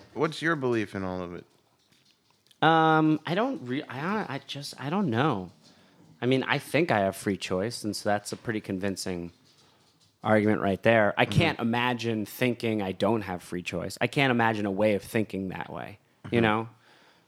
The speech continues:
Speaker 2: Like, what would that, how would I wrap my brain around just consciously ac-, accepting that I don't have free choice in the matter?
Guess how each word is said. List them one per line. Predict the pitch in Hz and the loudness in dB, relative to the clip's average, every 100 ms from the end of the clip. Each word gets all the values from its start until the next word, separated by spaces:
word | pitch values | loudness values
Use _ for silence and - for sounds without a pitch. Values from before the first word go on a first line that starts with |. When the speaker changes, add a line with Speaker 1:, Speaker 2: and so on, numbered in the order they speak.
| _ _ _ _ _ _ _ _ | _ _ _ _ _ _ _ _
Speaker 2:
Like, | 107 104 | -8 -2
what | 135 | 0
would | 143 | 2
that, | 127 - _ - | 0 -2 _ -16
how | - 123 135 | -4 2 4
would | 113 | 4
I | |
wrap | 101 107 - | 4 2 0
my | 95 | -2
brain | 90 147 139 | 2 2 2
around | 92 90 85 92 - _ _ _ _ _ _ _ _ _ _ _ _ _ | -2 -2 -4 -8 -10 _ _ _ _ _ _ _ _ _ _ _ _ _
just | - 127 - - _ _ - | 2 4 2 -10 _ _ -12
consciously | 120 117 113 117 - 107 104 | 0 0 2 -2 -4 -2 0
ac-, | 98 - - - _ - | -2 -6 -16 -16 _ -12
accepting | 104 - 110 - 107 101 101 101 | -10 0 0 0 -2 0 -2 0
that | |
I | 98 98 | 0 2
don't | 98 | 0
have | 95 98 - | -2 -6 -6
free | - 90 | -8 -6
choice | - 107 113 127 - | -6 -4 -4 -4 -6
in | |
the | 87 | -8
matter? | 85 - - 98 | -8 -10 -14 -16